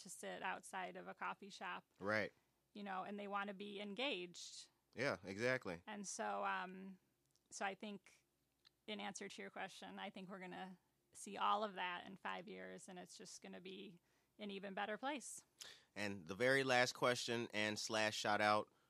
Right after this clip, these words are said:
Speaker 2: will virtual Boss Babes ever come back to being not virtual again? Hopefully when covid is over. You know.
Speaker 1: Great question. Um, we are going back to in-person in August.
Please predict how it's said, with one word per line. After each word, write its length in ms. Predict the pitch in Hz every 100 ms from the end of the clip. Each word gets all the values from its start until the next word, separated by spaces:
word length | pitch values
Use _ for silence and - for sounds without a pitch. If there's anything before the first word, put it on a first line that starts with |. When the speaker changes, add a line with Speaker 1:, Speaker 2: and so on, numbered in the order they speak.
| _ _ _ _ - _ _
Speaker 2:
will 300 | - 107 131
virtual 540 | 123 131 131 - 127 123
Boss 380 | 110 127 123 -
Babes 460 | 131 135 131 - -
ever 160 | 117
come 220 | 117 123 113
back 180 | 123
to 120 | - 101
being 200 | 127 120
not 180 | 117
virtual 360 | 104 131 - 117
again? 300 | 120 117 120
Hopefully 340 | 117 127 123
when 120 | 120 120
covid 340 | 123 117 117
is 160 | 113 107
over. 180 | 120 117 101
You 120 | 120
know. 80 | 117 - - -
Speaker 1:
Great 260 | 254 277
question. 640 | - 285 247 - 233 233 262 - - _
Um, 220 | 226 220
we 160 | 233 240
are 200 | 233 240
going 280 | 233 226 214
back 240 | 208 208
to 120 | 240
in-person 720 | 220 220 240 214 - 214 202 202
in 80 | 202
August. 640 | 196 180 - - - -